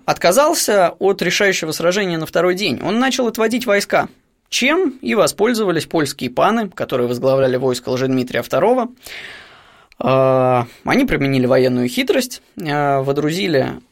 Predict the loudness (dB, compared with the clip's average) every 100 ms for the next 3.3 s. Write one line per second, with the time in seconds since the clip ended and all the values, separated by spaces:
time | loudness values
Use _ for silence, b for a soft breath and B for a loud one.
0 | -16 -12 -8 -8 -8 -8 -4 0 0 0
1 | 0 -2 -2 0 0 2 0 -2 -4 -2
2 | 0 2 0 0 0 0 0 -2 -4 -2
3 | -2 -4 -4